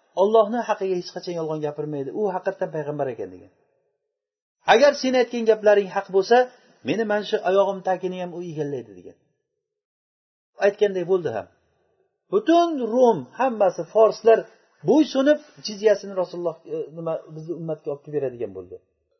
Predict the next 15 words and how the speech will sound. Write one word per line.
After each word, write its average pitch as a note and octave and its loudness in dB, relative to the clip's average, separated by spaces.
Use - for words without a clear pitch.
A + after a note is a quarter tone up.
Bu B3+ 2
Rasululloh A#3 0
sollallohu F#3+ -4
alayhi E3+ -6
vasallamning E3 -8
haqliklaridan D#3+ -6
bo'ldi. A2+ -8
Rasulullohga A#3+ 2
vahiy A#3+ 2
kelgan B3 0
paytda A#3+ 4
birinchi C#4 0
bo'lib A#3+ -4
qilgan G#3+ 2
ishlari G3+ 4